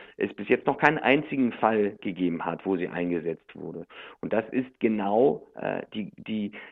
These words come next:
die, das große Problem, dass es immer wieder zu Verstößen gegen das Völkerrecht kommt, zum Beispiel Angriffe auf Krankenhäuser, Angriffe auf Mediziner, aber dass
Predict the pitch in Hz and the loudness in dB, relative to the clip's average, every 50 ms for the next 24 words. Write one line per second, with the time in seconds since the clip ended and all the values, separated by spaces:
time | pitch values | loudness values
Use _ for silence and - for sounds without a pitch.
0 | - _ _ - 110 107 - 110 104 - - 104 110 - 123 107 - - 120 110 | -20 _ _ -8 -6 0 0 0 0 2 0 -2 0 0 -2 -4 2 2 2 4
1 | 104 135 143 165 165 147 117 98 98 92 - 98 95 - 104 104 - _ 143 131 | 6 6 6 8 6 6 4 2 0 -2 -2 -4 -4 -4 -8 -12 0 _ 6 6
2 | 127 131 127 110 104 101 110 156 180 - 123 107 - - - - - 95 90 - | 8 8 6 6 4 2 -2 0 4 4 4 4 4 0 -2 -2 0 0 0 2
3 | - 95 92 95 - - 101 90 95 95 98 95 95 92 - - 104 95 90 - | 2 2 2 2 0 -2 -2 0 0 0 0 -2 -2 -4 -2 -2 -2 -2 0 -2
4 | 98 85 87 85 - - - 113 165 - - - 82 85 87 87 - - 87 - | -2 -2 -4 -6 -4 -4 -4 -4 -4 -4 -8 -8 -6 -6 -6 -6 -6 -8 -4 -2
5 | - 101 104 104 95 98 - - 87 78 90 - - - 101 95 92 - - 95 | 0 0 2 2 2 2 2 0 -2 -4 -4 -6 -6 -4 -4 -4 -4 -6 -6 -6
6 | 90 87 85 85 82 90 85 80 90 87 92 90 - - - - - 80 80 - | -6 -6 -6 -6 -6 -6 -6 -6 -4 -2 -2 -2 -2 -4 -6 -8 -6 -6 -6 -6
7 | - - 85 87 90 - 87 85 - - - - 113 127 110 92 104 147 185 175 | -8 -6 -4 -2 -2 -2 -4 -8 -12 -14 -10 -8 -8 -6 -6 -6 -6 -6 -8 -8
8 | - - - - - - - - 98 98 95 113 113 | -10 -16 -18 -18 -10 -2 2 4 6 6 6 6 4